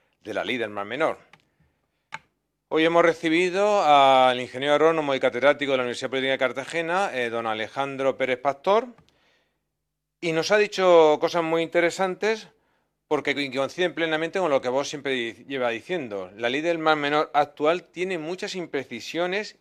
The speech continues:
y se ha quedado totalmente anticuada ante lo que son la, la mejora de tecnología y la digitalización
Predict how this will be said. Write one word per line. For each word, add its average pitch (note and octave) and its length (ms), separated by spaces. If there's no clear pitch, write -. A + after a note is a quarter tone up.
y - 60
se E3 120
ha E3 40
quedado F#3 200
totalmente F3+ 680
anticuada E3+ 880
ante C3+ 220
lo B2+ 100
que B2 120
son E3+ 280
la, C3 440
la A#2+ 180
mejora A#2 320
de D3+ 60
tecnología D#3+ 720
y C3+ 140
la B2 100
digitalización B2 1080